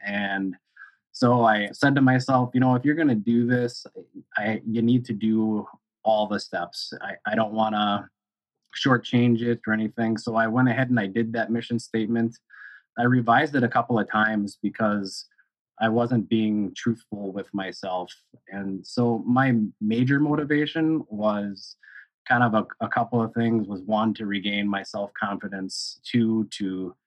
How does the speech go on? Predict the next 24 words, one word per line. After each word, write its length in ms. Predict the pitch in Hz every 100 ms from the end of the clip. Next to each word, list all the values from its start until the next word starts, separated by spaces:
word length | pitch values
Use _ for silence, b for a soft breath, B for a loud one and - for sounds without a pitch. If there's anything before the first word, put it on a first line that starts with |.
| _ _
help 200 | 110 110
out 220 | 107 107 107
my 180 | 101 90
family, 440 | 107 104 107 104
my 160 | 95 90
marriage 460 | 95 98 101 90
specifically, 880 | - 104 - 104 107 - 104 101 - b b b b -
and 480 | 107 113 110 113 -
three, 340 | 139 139 127 120
that 340 | 110 113 110 - - _
to 80 | -
be 140 | 113
there 180 | 123 113
for 120 | -
my 180 | 107 101
kids. 600 | - 123 107 92 90 - 90
My 220 | 107 120
wife 260 | 120 120 120
and 100 | 117
I 120 | 117
went 260 | 113 110 -
through 400 | 117 113 113 110
a 80 | 104
lot 360 | 104 107 107